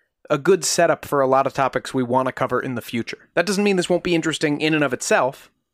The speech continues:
I don't want to give you that impression, but I think this is great background for, um, almost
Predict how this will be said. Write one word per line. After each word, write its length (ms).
I 40
don't 80
want 80
to 60
give 120
you 80
that 220
impression, 480
but 100
I 80
think 200
this 160
is 160
great 320
background 600
for, 480
um, 460
almost 480